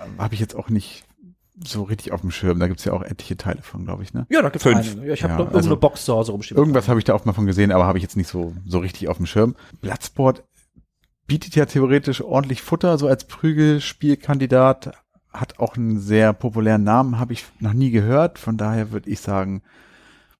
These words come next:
Speaker 1: Bloodsport gab's nicht.
Speaker 2: Mhm. Okay. Markus, wie sieht's bei dir aus?
Speaker 3: Ich bin da auch hin und her gerissen. Also ich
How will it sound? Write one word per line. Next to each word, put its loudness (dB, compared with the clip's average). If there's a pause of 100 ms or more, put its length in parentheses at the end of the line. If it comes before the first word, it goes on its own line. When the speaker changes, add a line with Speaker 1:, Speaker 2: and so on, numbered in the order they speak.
(100)
Speaker 1:
Bloodsport -10
gab's -14
nicht. -20
Speaker 2:
Mhm. 0 (200)
Okay. 0 (140)
Markus, -2
wie -4
sieht's -8
bei -4
dir -10
aus? -18 (240)
Speaker 3:
Ich -8 (580)
bin 2
da 4 (100)
auch 2
hin 4
und 2
her 0
gerissen. -2
Also 0
ich -6